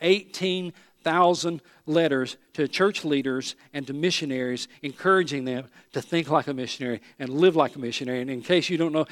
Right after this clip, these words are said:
eighteen thousand letters is sixty letters a day for a year. She finally convinced the leaders of the,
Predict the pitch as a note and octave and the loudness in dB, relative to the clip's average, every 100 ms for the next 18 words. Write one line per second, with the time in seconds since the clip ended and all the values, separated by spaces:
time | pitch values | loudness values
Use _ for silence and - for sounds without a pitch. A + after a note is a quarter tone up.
0 | - E3+ F#3 - F3+ D#3 F3 E3+ C#3+ D3 | -6 -4 -2 -2 -4 0 2 2 2 2
1 | D#3+ C#3 A#2 A#2 - F#3+ - D#3+ D3 D3 | 2 2 -2 -4 -2 -2 -2 0 4 4
2 | C#3+ A#2 A2+ B2+ A#2+ G2+ F2 F2 _ _ | 2 -4 -4 -4 -4 -8 -16 -20 _ _
3 | _ _ _ _ _ _ _ _ _ _ | _ _ _ _ _ _ _ _ _ _
4 | - A#2 A#2+ A#2+ G2 - - _ _ _ | -8 -6 -4 -6 -8 -16 -20 _ _ _
5 | _ _ _ _ _ _ _ _ _ _ | _ _ _ _ _ _ _ _ _ _
6 | _ _ _ _ _ _ _ _ _ - | _ _ _ _ _ _ _ _ _ -6
7 | F3 - G3 G3 E3 F3 F3 E3+ - C#3+ | -2 2 4 4 0 -2 -2 -2 -2 0
8 | E3 F3 D#3+ C#3 D3+ C#3+ C3 | 2 2 2 2 0 0 -2